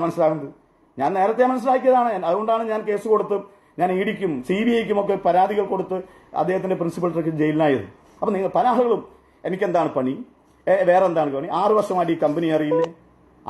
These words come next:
ആറ് വർഷത്തിന് മുമ്പ് ഈ കമ്പനി എനിക്കറിയാം. നിങ്ങൾ നിങ്ങളുടെ പ്രതാപനോടും ഈ പറയുന്ന ശ്രീനയോടും ചോദിച്ചു നോക്ക്, അനിൽ അക്കരയെ നിങ്ങൾക്കറിയുമോ? നിങ്ങൾ ഏതെങ്കിലും കാലത്ത് എന്തെങ്കിലും പദ്ധതിയുമായി അദ്ദേഹം എം എൽ എ ആയിരുന്ന സമയത്ത്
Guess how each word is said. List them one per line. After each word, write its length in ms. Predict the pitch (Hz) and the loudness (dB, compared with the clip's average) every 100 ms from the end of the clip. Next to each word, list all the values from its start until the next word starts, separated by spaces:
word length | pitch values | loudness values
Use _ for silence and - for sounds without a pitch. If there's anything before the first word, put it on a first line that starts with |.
| 139 | 0
ആറ് 140 | 202 220 | 2 0
വർഷത്തിന് 280 | 254 226 240 | 0 -2 -4
മുമ്പ് 140 | 240 | -2
ഈ 20 | 240 | 0
കമ്പനി 220 | 226 240 240 | 0 0 0
എനിക്കറിയാം. 360 | 240 233 226 208 | 2 4 4 2
നിങ്ങൾ 140 | 185 208 226 | -2 -2 0
നിങ്ങളുടെ 220 | 220 - | -2 -2
പ്രതാപനോടും 540 | 208 214 233 233 180 120 - _ _ _ - | 0 0 0 0 0 -4 -12 _ _ _ -10
ഈ 60 | 185 208 | -4 2
പറയുന്ന 320 | 208 208 226 240 | 2 2 0 0
ശ്രീനയോടും 440 | 214 226 240 240 233 | 0 2 2 2 4
ചോദിച്ചു 220 | 220 220 | 4 4
നോക്ക്, 160 | 214 185 185 | 2 2 0
അനിൽ 160 | 233 208 | 0 0
അക്കരയെ 320 | 214 196 185 156 156 | 0 0 0 -2 -6
നിങ്ങൾക്കറിയുമോ? 580 | 175 160 147 147 131 92 - _ _ _ _ - | -4 0 0 0 -4 -8 -16 _ _ _ _ -4
നിങ്ങൾ 160 | 214 226 247 | 2 4 4
ഏതെങ്കിലും 340 | 269 269 262 233 | 4 2 2 2
കാലത്ത് 300 | 220 185 220 170 | 2 0 -2 -2
എന്തെങ്കിലും 440 | 208 226 240 233 - | -4 -4 -2 -4 -2
പദ്ധതിയുമായി 600 | 185 170 208 202 180 147 95 - _ _ _ - | -2 0 -2 0 0 0 -4 -14 _ _ _ -2
അദ്ദേഹം 320 | 165 185 196 190 | 2 4 2 2
എം 80 | 220 | 2
എൽ 60 | 220 | 4
എ 40 | 208 | 4
ആയിരുന്ന 200 | 202 196 | 2 0
സമയത്ത് 300 | 190 180 | 0 0